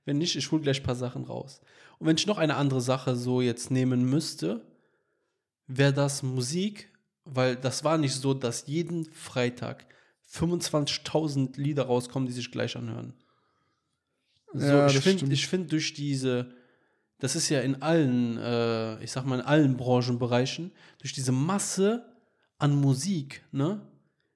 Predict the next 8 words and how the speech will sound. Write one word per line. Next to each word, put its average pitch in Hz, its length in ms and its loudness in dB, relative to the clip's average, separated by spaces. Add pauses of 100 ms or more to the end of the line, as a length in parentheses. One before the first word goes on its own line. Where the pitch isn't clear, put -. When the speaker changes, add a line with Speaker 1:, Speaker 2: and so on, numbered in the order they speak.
(180)
Speaker 1:
ist - 180 -4
Musik 127 260 0
gar 120 180 -4
nichts - 300 -8
mehr. 113 260 -10 (540)
Früher 240 520 0
hast 185 200 -2
du 151 60 -4